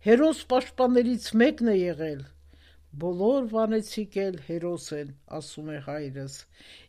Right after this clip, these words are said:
"և նրանք չէին մեղավոր, որ հիմա ցրված են աշխարհում, իսկ հիմա ի՞նչ է անում հերդ, աղջիկ ջան", դառնում է Նանարին։ Ու որովհետև Նանարը խոնարհում է գլուխը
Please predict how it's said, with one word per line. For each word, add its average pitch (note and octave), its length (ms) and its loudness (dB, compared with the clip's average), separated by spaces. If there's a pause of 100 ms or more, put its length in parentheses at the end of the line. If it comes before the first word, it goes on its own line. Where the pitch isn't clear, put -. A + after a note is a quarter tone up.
"և F3 260 0
նրանք A3 400 2
չէին F3+ 400 -2
մեղավոր, F3+ 680 0 (360)
որ F#3+ 180 0
հիմա F#3 320 -2
ցրված F3 640 -4
են E3 160 -4
աշխարհում, D#3+ 580 -8 (520)
իսկ - 340 -8
հիմա F#3+ 320 -4 (680)
ի՞նչ - 280 -6
է E3 140 -6
անում D#3+ 400 -6
հերդ, D3+ 540 -10 (260)
աղջիկ E3+ 520 -12
ջան", C#3+ 340 -10 (340)
դառնում D#3+ 480 -6
է D3 120 -12
Նանարին։ D3 680 -10 (840)
Ու A3 160 2
որովհետև G3 720 2
Նանարը G3 440 0
խոնարհում G3 600 -2
է G3+ 80 -2
գլուխը G3+ 540 -2